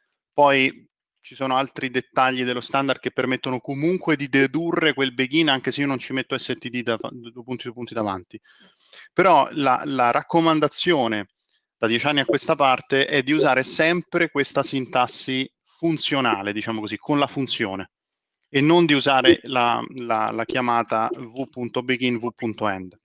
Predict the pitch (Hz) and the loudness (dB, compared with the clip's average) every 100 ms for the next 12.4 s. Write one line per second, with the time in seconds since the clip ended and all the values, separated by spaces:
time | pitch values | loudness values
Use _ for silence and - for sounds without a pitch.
0 | _ - - 110 - - - - 190 180 | _ -12 -4 -4 -6 -18 -4 0 2 4
1 | 135 - 170 185 175 - - 170 180 160 | 2 4 4 4 2 0 0 2 2 0
2 | 123 135 135 110 104 117 127 - - 139 | 2 4 4 2 0 -2 -2 -2 0 0
3 | 143 139 151 143 139 139 135 127 120 120 | 0 -2 0 0 -2 0 2 2 2 -2
4 | - 117 113 107 107 107 - 110 117 135 | -6 -2 0 0 0 -2 -2 -2 -2 0
5 | 127 104 101 _ _ _ - 120 104 _ | 0 -2 -8 _ _ _ -4 -2 -4 _
6 | _ _ - _ _ _ - _ - 151 | _ _ -20 _ _ _ -20 _ -4 -2
7 | 180 156 135 117 120 120 139 160 151 139 | 0 0 0 0 -2 -2 0 0 -2 -2
8 | 147 165 170 - 127 120 120 143 - 139 | -2 -2 -2 -4 -6 -4 -2 -2 -4 -6
9 | 131 131 139 139 131 - 127 135 156 170 | -4 0 -2 -2 -8 -6 -2 2 2 0
10 | 165 - 165 156 127 - 135 - 127 123 | -2 0 0 0 -4 -2 -2 -2 -4 -4
11 | 113 107 98 98 98 _ _ - _ _ | -2 -2 -2 -4 -8 _ _ -20 _ _
12 | - - 165 110 | -4 2 4 2